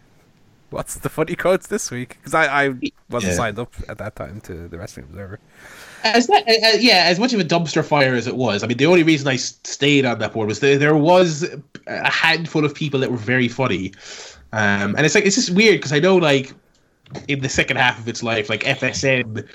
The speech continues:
Speaker 2: would publish Twitter stuff, but it was all very docile, usually said to the magazine about a specific topic.
Speaker 1: Right.
Speaker 2: So, yeah, weird to just, yeah, in hindsight, weird they were just, but yeah, I guess it's probably in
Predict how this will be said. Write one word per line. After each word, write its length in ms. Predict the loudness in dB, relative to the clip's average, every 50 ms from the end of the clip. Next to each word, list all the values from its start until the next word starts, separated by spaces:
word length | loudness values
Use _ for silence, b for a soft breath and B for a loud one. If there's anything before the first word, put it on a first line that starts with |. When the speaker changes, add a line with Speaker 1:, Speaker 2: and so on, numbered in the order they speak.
| B B B B B
Speaker 2:
would 220 | B 0 0 0 -2
publish 760 | -2 -2 0 0 0 0 2 2 2 2 0 0 -2 -2 -4 B B B B B
Twitter 840 | -2 0 2 4 4 4 6 6 4 4 4 2 0 0 -4 -6 -8 -8
stuff, 340 | -6 -2 0 0 -2 0 -2
but 100 | -2 2
it 80 | 4
was 100 | 4 6
all 420 | 6 6 6 8 8 8 6 6 4
very 380 | 4 4 4 6 6 4 2
docile, 760 | 0 -2 0 2 2 2 2 0 0 2 4 4 6 4 2 2
usually 400 | 0 2 2 2 2 2 0 -2
said 380 | -2 -2 -2 0 0 0 0
to 300 | 0 -2 -6 -2 -2 0
the 100 | 0 0
magazine 760 | 2 2 0 0 -2 -4 -4 -2 -2 -2 -2 -2 -2 -2 -4 -2
about 280 | -2 0 0 0 0 0
a 60 | -2
specific 460 | -6 -8 -8 -6 -6 -4 -4 -4 -2
topic. 520 | 0 2 2 2 2 0 -4 -4 -6 -8 B B B -8
Speaker 1:
Right. 320 | -6 -6 -6 -6 -6 -6
Speaker 2:
So, 160 | -4 0 2
yeah, 180 | 2 2 2 2 2 0 -2 _ _ -12 -10
weird 540 | -10 -6 -4 0 2 4 4 4 2 2 0
to 80 | -4
just, 160 | -4 -4 -2 0
yeah, 220 | 2 4 4 4
in 140 | 4 4 2
hindsight, 600 | 2 2 2 2 2 0 -2 -4 -6 -6 -6 -2
weird 240 | 0 0 0 0 0
they 100 | -2 -2
were 80 | -2 -2
just, 220 | -2 -4 -6 -8 B B B B B
but 120 | 2 2
yeah, 140 | 4 4 4
I 80 | 2 2
guess 220 | 2 0 -2 -2
it's 140 | -4 -4 -2
probably 180 | 0 0 0 2
in 160 | 2 2 2